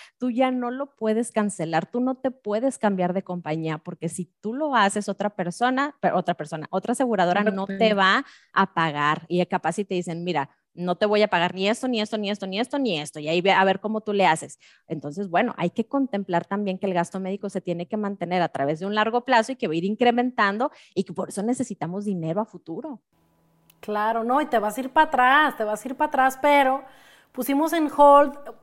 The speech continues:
Speaker 3: me tuve que cambiar de compañía por una historia ahí medio, medio turbia que hay. Me tuve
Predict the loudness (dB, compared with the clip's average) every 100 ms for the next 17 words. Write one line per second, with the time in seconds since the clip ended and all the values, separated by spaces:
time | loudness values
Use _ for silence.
0 | _ -6 -4 0 2 2 0 -2 0 0
1 | 0 -2 -2 0 2 2 0 0 0 0
2 | -2 -2 -2 0 2 0 0 -2 -4 -6
3 | -4 -4 -2 -2 0 -2 2 4 4 2
4 | -6 _ _ _ _ -2 0